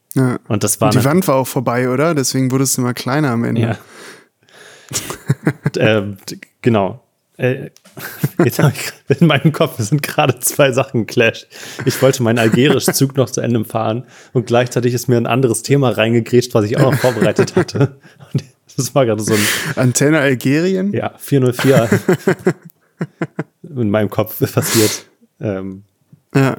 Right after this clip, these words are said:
Speaker 1: bitte such dir eine aus. Wir sind im Infinite Monkeys, äh, Podcast. Wir haben unendlich M-, Möglichkeiten,
Speaker 2: Podcast.
Speaker 1: äh, Sätze neu anzufangen. <laughs>
Speaker 2: Podcast Bitmap Sound. Wir schneiden ja auch nicht.
Speaker 1: <laughs> Ja.
Speaker 2: Also,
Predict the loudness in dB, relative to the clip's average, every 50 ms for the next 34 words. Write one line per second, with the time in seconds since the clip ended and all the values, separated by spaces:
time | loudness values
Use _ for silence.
0 | -10 -6 0 0 2 2 2 2 2 2 0 0 0 0 0 0 0 0 0 -2
1 | -2 -2 -2 -2 -2 0 0 0 0 0 2 2 0 2 2 0 0 0 0 0
2 | 0 0 0 0 2 2 2 2 2 0 -2 -2 0 -2 -2 -2 0 0 0 2
3 | 2 2 2 2 2 0 -2 -2 0 0 2 2 2 2 2 0 -2 -6 -4 -2
4 | -2 -2 0 0 0 0 0 2 0 0 0 0 -2 -2 -2 -2 0 0 0 0
5 | 2 2 2 2 2 2 2 0 0 0 -2 -2 0 0 0 0 -2 -2 0 0
6 | 0 2 4 2 2 2 0 -6 -4 -2 -2 -2 -2 -2 -6 -8 -10 -10 -14 -20
7 | _ _ _ -6 -4 -4 -4 -2 -2 -2 -2 -2 -4 -6 -10 -12 -12 -14 -12 -8
8 | -6 -2 -2 -2 -2 -2 -2 -2 -2 -4 _ _ _ _ _ _ _ _ _ _
9 | _ -6 -2 -2 0 0 -2 -4 -10 _ _ _ -20 -20 -20 -20 -20 -14 -12 -10
10 | -8 -8 -8 -10 -12 -14 -16